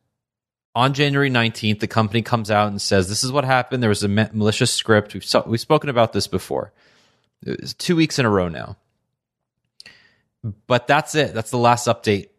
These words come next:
that we've gotten from the company. Uh, it says, "Only potential affected customers will receive the email about what they're doing next." Is that good enough?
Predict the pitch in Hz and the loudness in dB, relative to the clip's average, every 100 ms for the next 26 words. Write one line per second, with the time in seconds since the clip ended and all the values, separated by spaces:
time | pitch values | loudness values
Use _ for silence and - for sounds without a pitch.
0 | _ _ - 107 92 98 - 98 95 - | _ _ -2 0 0 -2 2 2 2 -2
1 | 92 87 - 98 98 98 98 _ _ _ | -2 -2 -2 -2 0 0 0 _ _ _
2 | _ _ - 104 98 98 _ _ - 123 | _ _ -4 0 0 0 _ _ -6 -6
3 | - 117 107 101 - - 135 151 147 - | -2 0 0 -2 -8 0 2 2 -2 -2
4 | - 127 123 113 - 113 - 98 120 110 | -4 -2 0 0 2 0 -2 -2 0 0
5 | - 113 110 - - _ _ _ _ - | 0 2 2 0 -10 _ _ _ _ -6
6 | 101 104 95 - 110 98 98 101 107 117 | 2 2 2 0 0 0 -2 -2 0 2
7 | 113 90 95 90 - - 95 - 92 95 | 0 2 0 0 -6 -2 0 0 0 2
8 | 90 87 95 - - _ _ _ _ _ | 2 2 0 -2 -12 _ _ _ _ _
9 | _ _ _ _ _ _ - 104 - _ | _ _ _ _ _ _ -16 -14 -14 _
10 | _ - 139 - 156 147 196 180 143 165 | _ -12 -12 -8 -2 2 2 2 -4 0
11 | 190 208 - - - | 2 0 -2 -18 -20